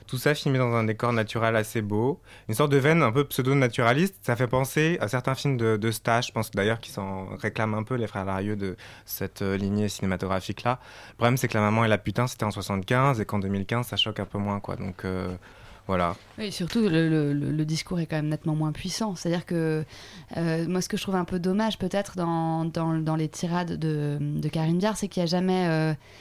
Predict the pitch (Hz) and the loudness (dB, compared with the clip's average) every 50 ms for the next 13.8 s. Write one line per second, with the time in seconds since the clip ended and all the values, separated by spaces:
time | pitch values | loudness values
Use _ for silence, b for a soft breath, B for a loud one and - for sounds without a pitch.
0 | B B B - 214 - - 240 - 220 - - 208 196 214 226 - - 202 190 | B B B -2 0 0 0 -2 -2 -2 0 0 0 0 0 0 0 0 0 2
1 | 180 175 170 - 202 202 190 165 175 175 170 170 160 165 175 165 165 - - 98 | 2 2 2 2 0 0 0 0 -2 -2 0 0 0 0 -2 -2 -4 -6 -6 -4
2 | 101 - - - - - - - - - - - - - 165 160 165 - - 82 | -4 -2 -2 -2 -4 -4 -4 -6 -8 -10 -10 -10 -10 -8 -6 -4 -2 0 0 0
3 | 82 82 82 82 82 - - - - - - - - - _ - - - - 185 | 0 -2 -2 -2 -4 -4 -6 -8 -10 -10 -12 -14 -18 -20 _ -12 -10 -6 -4 0
4 | 175 175 175 - 180 175 180 196 196 220 233 233 220 - 175 156 165 - 170 160 | 0 0 0 0 0 0 2 0 2 0 0 -2 -2 -4 -6 -6 -4 -4 -6 -4
5 | - - 165 170 123 120 - 208 208 220 220 226 214 - - 190 180 175 170 180 | -2 0 2 2 2 2 2 2 2 2 0 0 -2 -2 -2 0 0 0 0 0
6 | 175 175 170 175 170 - 185 170 175 165 156 160 180 185 180 170 165 - 214 208 | 0 0 -2 -4 -6 -8 -6 -4 -4 -2 0 0 0 0 -2 -4 -6 -4 -2 -2
7 | 208 202 185 170 160 160 - B B B B B B B B B B B - 170 | 0 0 0 0 -2 -4 -6 B B B B B B B B B B B -4 -2
8 | 165 165 160 160 160 160 160 160 120 120 - 165 - 196 170 202 196 190 - 220 | -2 0 0 2 2 2 4 4 6 6 4 4 2 2 2 2 2 2 2 2
9 | 214 202 196 185 185 185 185 185 185 196 190 202 196 196 190 175 170 165 165 165 | 4 4 4 4 2 2 2 4 2 4 2 2 2 4 4 4 4 2 2 2
10 | 165 165 165 165 160 170 165 170 170 175 180 170 170 - 175 170 - 190 202 214 | 2 2 0 0 0 0 0 0 2 2 2 0 0 -2 -2 -4 -4 -4 -4 -4
11 | - - 240 - - - 190 - - 180 170 165 160 - B B B B B 160 | -4 -4 -6 -6 -6 -8 -8 -4 -2 0 0 0 0 -2 B B B B B -2
12 | 190 190 175 170 185 175 - - - 202 202 233 247 254 233 196 - - - - | 0 0 2 0 0 -2 -2 -2 -2 0 0 0 0 0 0 -2 -4 -4 -6 -6
13 | 202 196 220 196 - - 190 180 180 175 180 185 - - 214 | -4 -4 -4 -4 -4 -4 -2 -2 -2 -2 -4 -4 -6 -6 -10